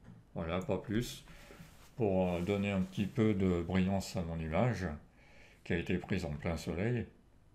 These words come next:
Amplifier les noirs, donc ça va être dans les tons foncés.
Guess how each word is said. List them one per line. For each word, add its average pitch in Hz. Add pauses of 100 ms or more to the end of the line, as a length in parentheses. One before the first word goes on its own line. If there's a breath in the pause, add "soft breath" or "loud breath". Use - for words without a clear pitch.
(1400 loud breath)
Amplifier 123
les 110
noirs, 107
donc 90
ça -
va 80
être 85
dans 80
les 80
tons 85
foncés. 95